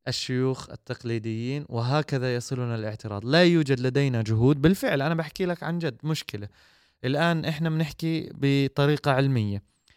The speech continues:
لا يوجد لدينا دراسات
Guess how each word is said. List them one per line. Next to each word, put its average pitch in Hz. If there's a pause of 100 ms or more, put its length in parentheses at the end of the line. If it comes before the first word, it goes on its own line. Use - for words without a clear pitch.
(320)
لا 190
يوجد 170
لدينا 131 (140)
دراسات 135